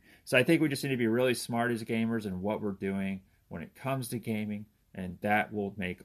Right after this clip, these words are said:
all the difference. I hope you all have a great day. I'm back on the trail in my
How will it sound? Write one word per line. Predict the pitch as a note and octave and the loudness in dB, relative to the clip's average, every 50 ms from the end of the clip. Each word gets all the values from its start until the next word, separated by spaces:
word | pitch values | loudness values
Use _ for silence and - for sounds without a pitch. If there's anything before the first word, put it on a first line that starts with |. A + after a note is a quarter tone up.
| - | -10
all | - F2 E2 E2 E2 | -8 -6 -6 -4 -4
the | E2+ F2 | -4 -2
difference. | E2 G#2+ A2 G#2+ - G#2 F2+ E2+ E2 - - - _ _ _ | 0 0 0 0 -2 -6 -6 -6 -8 -12 -16 -18 _ _ _
I | - A#2+ | 0 4
hope | C#3+ F3 F3+ F#3 | 6 6 6 8
you | F3 E3 | 6 6
all | D#3 | 6
have | D#3 C#3 | 4 2
a | C#3 | 2
great | B2+ D3 C3+ B2+ - | 2 2 2 2 2
day. | C3+ C3 C3 C3+ C3+ - _ _ - | 4 4 4 4 2 -2 _ _ 0
I'm | A2+ A2+ | 0 0
back | G2+ - - F#3 F3 F3+ F#3+ F#3+ - - - - - - - - - | 2 8 12 12 12 12 12 12 8 0 -18 -20 -20 -20 -20 -8 -4
on | C#3+ D3+ E3+ | -4 0 0
the | E3+ | 0
trail | E3 - - C#3 C3+ C#3+ D3+ D3 - - _ _ - - _ _ _ _ - | 0 2 2 2 4 4 2 2 -2 -8 _ _ -20 -20 _ _ _ _ 2
in | - C3+ | 2 4
my | C3+ C3+ B2+ B2+ B2 A#2+ | 8 8 10 10 10 10